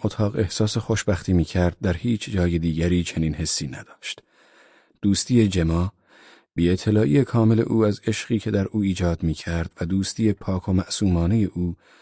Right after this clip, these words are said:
ارزشمندترین چیزی بود که برای او در زندگی بدون امید آینده‌اش وجود داشت. بیشتر وقتها وقتی احساس دلتنگی و افسردگیش به اوج می‌رسید، پس از فراغت از کارش به اینجا می‌آمد.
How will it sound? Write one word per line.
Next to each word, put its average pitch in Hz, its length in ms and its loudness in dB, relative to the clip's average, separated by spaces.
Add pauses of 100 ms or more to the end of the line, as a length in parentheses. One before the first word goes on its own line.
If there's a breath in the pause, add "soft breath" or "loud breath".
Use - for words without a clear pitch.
(180 soft breath)
ارزشمندترین 90 840 2
چیزی 101 420 0
بود 82 220 -4
که - 120 -8
برای 82 320 0
او 98 200 -2
در 95 120 0
زندگی 87 540 0
بدون 82 420 -2 (100)
امید 82 300 -2
آینده‌اش 76 720 -6 (260)
وجود - 300 -18
داشت. - 380 -14 (920)
بیشتر 156 420 4
وقتها 113 340 4
وقتی 101 320 2
احساس 107 420 0
دلتنگی 101 540 2
و 104 40 2
افسردگیش 90 760 0
به - 160 -8
اوج 101 300 0
می‌رسید، 87 580 -2 (420 loud breath)
پس - 180 0
از 82 160 0
فراغت 87 440 2
از 92 140 0
کارش 95 400 0
به 87 100 -6
اینجا 73 340 -4
می‌آمد. - 440 -16